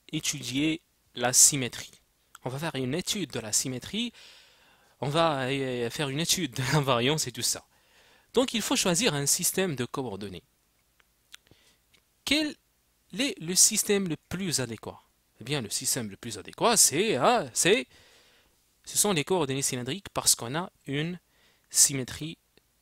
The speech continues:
qui est comment ? Qui est cylindrique en toute simplicité. Bon, il faut bien sûr savoir qu'il s'agit d'un conducteur qui est infiniment lent, donc il faut imaginer qu'ici,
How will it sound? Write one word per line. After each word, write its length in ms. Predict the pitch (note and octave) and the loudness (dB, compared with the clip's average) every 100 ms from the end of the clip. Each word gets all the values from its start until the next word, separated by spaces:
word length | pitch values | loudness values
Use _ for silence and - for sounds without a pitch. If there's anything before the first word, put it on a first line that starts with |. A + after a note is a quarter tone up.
| _ | _
qui 180 | - B2 | -6 -6
est 60 | |
comment ? 360 | - A#2+ C#3 D3 | -6 -6 -6 -6
Qui 240 | - C3+ | -10 -8
est 40 | A#2+ | 2
cylindrique 600 | - - C#3 B2 C3+ - | 2 2 -2 -6 -8 -8
en 80 | A#2+ | -10
toute 180 | C3+ - | -2 0
simplicité. 640 | - A2+ - G#2 - - _ - - _ _ _ _ _ - _ _ _ _ _ _ _ _ | 0 -2 -8 -8 -12 -20 _ -20 -20 _ _ _ _ _ -12 _ _ _ _ _ _ _ _
Bon, 680 | C3 E3 A#2+ G#2 F#2+ F#2 G2+ F#2 F#2+ - - | 2 4 4 -2 -6 -8 -12 -14 -16 -18 -18
il 120 | G2+ | -16
faut 280 | - - B2+ | -10 -6 -6
bien 180 | A2+ A2 | -6 -4
sûr 240 | A2 B2+ | -4 -2
savoir 420 | - A2 C3+ D#3+ - | -4 -4 0 0 -2
qu'il 600 | B2 A#2 A2+ A2 A2 A2 | -10 -8 -8 -8 -8 -4
s'agit 360 | - A#2+ B2 C3+ | -2 -2 -8 -6
d'un 1300 | A#2 A2+ A2+ G#2+ G#2+ G#2 G#2 G2+ G2 F#2+ F#2+ G2+ - | -6 -6 -6 -8 -8 -8 -10 -10 -12 -14 -14 -16 -10
conducteur 720 | C3+ C3+ A#2 - C#3 D#3+ - | -8 -8 -10 -4 -2 -2 -6
qui 180 | B2+ | -10
est 40 | A2+ | -8
infiniment 520 | G#2+ - G2+ F2 F#2 | -10 -12 -12 -12 -10
lent, 300 | A2+ D#3 F3+ | -4 -2 -2
donc 240 | A2+ A2 | -6 -10
il 100 | A#2+ | -12
faut 140 | - A2+ | -10 -10
imaginer 520 | G#2 G2 G2+ A#2 D3 | -10 -10 -10 -6 -6
qu'ici, 560 | - F#2 F#2 - D#3+ | -6 -6 4 4 2